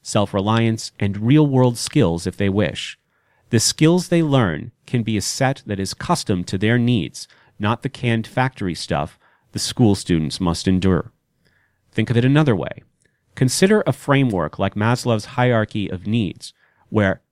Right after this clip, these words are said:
first, a human must satisfy their basic material needs, food, shelter, safety, before pursuing higher order emotional and intellectual needs. A poor person, by definition, has fewer basic material needs that are met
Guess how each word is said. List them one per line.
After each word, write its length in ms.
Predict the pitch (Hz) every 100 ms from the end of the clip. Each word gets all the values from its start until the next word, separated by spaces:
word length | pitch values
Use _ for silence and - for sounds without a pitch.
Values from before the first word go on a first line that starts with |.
| _
first, 420 | - 180 110 - -
a 80 | 107
human 320 | - 127 120
must 220 | 107 98
satisfy 480 | - 117 113 - 101
their 160 | 101 98
basic 420 | 131 147 - -
material 480 | 87 - 170 107 85
needs, 460 | 78 - - -
food, 380 | _ 120 101 101
shelter, 340 | - 98 92 92
safety, 460 | - 95 87 101
before 420 | 95 110 - 127
pursuing 540 | 117 117 - 147 131 117
higher 400 | - 147 151 135
order 280 | 113 110 113
emotional 580 | 107 113 123 120 104 98
and 120 | 104
intellectual 640 | 104 104 110 139 - 98
needs. 420 | 78 67 - - - _ _ - _
A 80 | 131
poor 280 | 123 180 233
person, 480 | - 98 80 55 80
by 220 | - 101
definition, 680 | 95 110 104 101 - 82 92
has 220 | 101 107
fewer 340 | - 151 151 143
basic 400 | 123 113 - -
material 500 | 101 - 175 117 92
needs 400 | 80 58 95 - - _
that 180 | 101 123
are 100 | 151
met 340 | 117 82 73